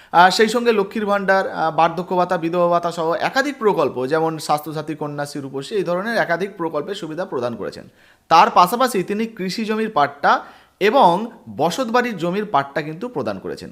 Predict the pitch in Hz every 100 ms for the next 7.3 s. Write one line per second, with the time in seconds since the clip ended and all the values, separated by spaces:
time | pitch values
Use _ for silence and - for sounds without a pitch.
0 | - 135 170 127 131 190 226 233 240 240
1 | 233 226 165 160 143 165 196 123 123 -
2 | 160 151 151 190 202 117 92 85 80 -
3 | - _ - - - 185 254 302 220 196
4 | 254 269 269 165 156 175 220 226 240 143
5 | 139 185 202 135 170 190 139 131 165 131
6 | 135 160 190 - 135 - 151 139 127 131
7 | 151 165 175